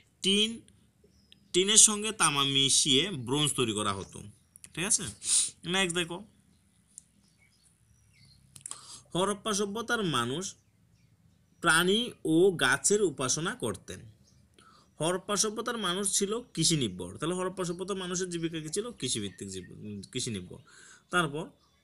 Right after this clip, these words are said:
পনেরোশো খ্রিস্টপূর্বাব্দ থেকে লোথালে ধান চাষ শুরু হয়, ঠিক আছে? নেক্সট দেখো, হরপ্পা সভ্যতার প্রধান প্রাণী ছিল কুজ বিশিষ্ট ষাঁড়, ঠিক আছে? নেক্সট দেখো,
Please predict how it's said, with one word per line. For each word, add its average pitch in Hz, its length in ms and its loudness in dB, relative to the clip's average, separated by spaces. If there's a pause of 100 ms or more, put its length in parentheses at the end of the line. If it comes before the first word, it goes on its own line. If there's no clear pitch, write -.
পনেরোশো 226 520 0
খ্রিস্টপূর্বাব্দ 147 800 0
থেকে 160 360 -2
লোথালে 170 460 0
ধান 131 280 -4
চাষ 127 340 0
শুরু 98 160 -2
হয়, 113 300 -14 (280)
ঠিক 160 100 -10
আছে? 240 160 -8 (760)
নেক্সট 175 300 0
দেখো, 165 280 -6 (3000)
হরপ্পা 202 340 2
সভ্যতার 220 440 -2
প্রধান 208 380 0
প্রাণী 160 360 2
ছিল 160 340 2 (320)
কুজ 156 320 4
বিশিষ্ট 147 420 2
ষাঁড়, 117 440 0 (540)
ঠিক 180 120 -6
আছে? 233 140 -6 (460)
নেক্সট 185 280 2
দেখো, 185 240 -6